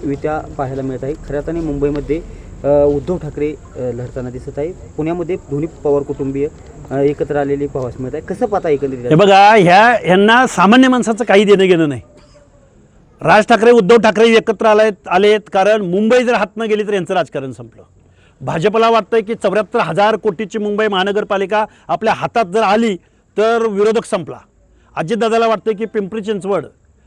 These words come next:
Speaker 2: नऊ हजार कोटीची महानगरपालिका मला पाहिजे आणि भाजपला वाटतंय की तेरा हजार कोटीची पुणे महानगरपालिका मा-, आम्हाला पाहिजे.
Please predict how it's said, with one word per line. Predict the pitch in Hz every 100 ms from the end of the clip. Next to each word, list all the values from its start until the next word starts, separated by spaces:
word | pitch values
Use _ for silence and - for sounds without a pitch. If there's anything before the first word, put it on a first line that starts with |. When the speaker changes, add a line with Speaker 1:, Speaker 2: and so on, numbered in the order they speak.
| _
Speaker 2:
नऊ | 156 220
हजार | 160 165 220
कोटीची | 208 214 214 196 214
महानगरपालिका | 208 175 185 190 185 180 170
मला | 165
पाहिजे | 147 139 120 _ _ _ _ _ _ _
आणि | 165 202
भाजपला | 175 175 226 220 240 240
वाटतंय | 233 - 233 233
की | 233
तेरा | 233 233 233
हजार | 196 202 220
कोटीची | 214 190 214 226
पुणे | 202 233
महानगरपालिका | 226 196 190 180 175 160 160
मा-, | 160
आम्हाला | 156 151 151
पाहिजे. | 147 131 151